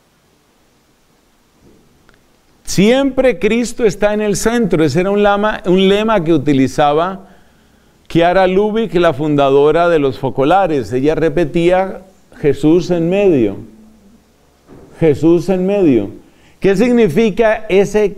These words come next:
Cristo, ese, ese agradar a Cristo? Mire, eso es maravilloso, eso es algo muy importante, porque la vida comunitaria se vuelve muy complicada cuando consiste solo en complacer a una persona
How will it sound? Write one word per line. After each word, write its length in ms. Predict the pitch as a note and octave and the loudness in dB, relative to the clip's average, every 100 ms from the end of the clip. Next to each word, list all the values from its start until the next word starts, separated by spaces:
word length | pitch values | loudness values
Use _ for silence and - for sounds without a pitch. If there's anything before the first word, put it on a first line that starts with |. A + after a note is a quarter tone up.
| - | -4
Cristo, 600 | G#3 A#3+ G#3+ - D3 B2+ | 0 0 -2 0 0 0
ese, 540 | E3 D#3 F#3+ F#3+ F#3 D#3 - _ _ _ - | -2 -2 0 0 -2 -8 -16 _ _ _ -4
ese 280 | D3 A3 | 0 2
agradar 460 | G#3+ F3+ D#3+ E3 F3+ | 2 2 2 2 0
a 140 | F#3+ | 0
Cristo? 560 | - A3 G#3 - A2 F#2 - - - - | 0 -2 -2 -4 -6 -6 -10 -20 -20 -4
Mire, 260 | F3 G#3+ G#3+ | 0 2 2
eso 240 | - B3 | 0 -2
es 140 | C4 B3 | 0 2
maravilloso, 720 | C4 G3+ F3 D3+ F3+ D#3+ D#3+ | 2 2 0 2 0 0 -2
eso 160 | D#3 A3 | -2 -2
es 140 | F#3+ | -2
algo 240 | A3 G3+ | 0 0
muy 220 | G#3+ A3 A3 | 0 0 0
importante, 880 | F#3+ F#3+ D#3+ F3+ E3+ D3 D#3 F3 F3 - _ _ _ _ _ _ - | 0 -2 -2 -2 -2 -2 -2 -4 -6 -14 _ _ _ _ _ _ -4
porque 680 | F#3+ F#3 F#3 F#3 F3 F3 - - - | -2 -2 0 -2 -2 -6 -14 -12 0
la 180 | E3+ F3 | 2 2
vida 280 | G#3 C4+ | 2 0
comunitaria 640 | - A#3 G3 E3 F3 F#3+ A3 | 0 0 0 0 0 0 -2
se 140 | G#3 | -2
vuelve 320 | F3 F3 F#3 G#3 | -2 0 2 0
muy 200 | G#3+ G#3 | 0 0
complicada 760 | A3+ G3+ F3+ C#3+ E3 F#3+ G#3 | -2 0 0 0 0 0 0
cuando 300 | F#3 D#3+ D3 | -2 -2 0
consiste 560 | D3 C3 E3+ F3+ - G3+ | -2 -2 -4 -4 -2 -2
solo 300 | G3+ G3 G#3 | 0 0 0
en 100 | F#3 | -2
complacer 720 | E3+ D3 D3 C3+ - D#3+ F3+ | -2 0 0 0 0 -2 -2
a 60 | |
una 240 | F#3 F#3+ F#3 | -2 -2 -2
persona 640 | C#3 - G3 G3+ C3+ F#2+ | -4 -4 -4 -2 -4 -8